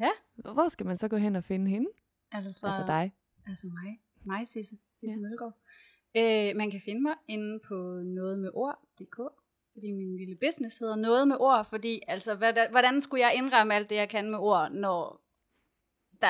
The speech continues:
Speaker 1: er så meget forskelligt, jeg laver, faktisk. Så det er noget med ord punktum d k. Og ellers så kan man finde mig på LinkedIn under Sisse Mølgaard Poulsen. Og så kan man finde mig, hvis man gerne vil have sådan den lidt mere,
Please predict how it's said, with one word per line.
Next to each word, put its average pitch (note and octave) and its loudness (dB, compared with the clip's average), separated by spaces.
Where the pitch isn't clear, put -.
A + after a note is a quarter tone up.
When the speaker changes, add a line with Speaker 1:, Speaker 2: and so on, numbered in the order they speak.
Speaker 1:
er G3 4
så A3 2
meget F#3 2
forskelligt, A3 0
jeg C3 -8
laver, F3 -10
faktisk. - -14
Så A#3+ -6
det D4 0
er B3+ -2
noget G#3 0
med A3+ -4
ord G3+ -6
punktum A#3+ -12
d - -20
k. - -16
Og G#3+ -4
ellers G3 -8
så G#3+ -10
kan G3+ -12
man F#3 -8
finde G3 -10
mig G#3 -10
på G3+ -14
LinkedIn G3 -6
under G3+ -6
Sisse G#3+ -10
Mølgaard G3+ -10
Poulsen. C4+ -10
Og G#3+ 6
så A#3+ -2
kan C4 4
man A3+ -2
finde B3 -2
mig, C4 4
hvis A3+ 0
man G#3 -4
gerne G#3 6
vil B3 -2
have A3+ 6
sådan G#3+ -4
den G3+ -2
lidt A3+ 2
mere, G3+ -2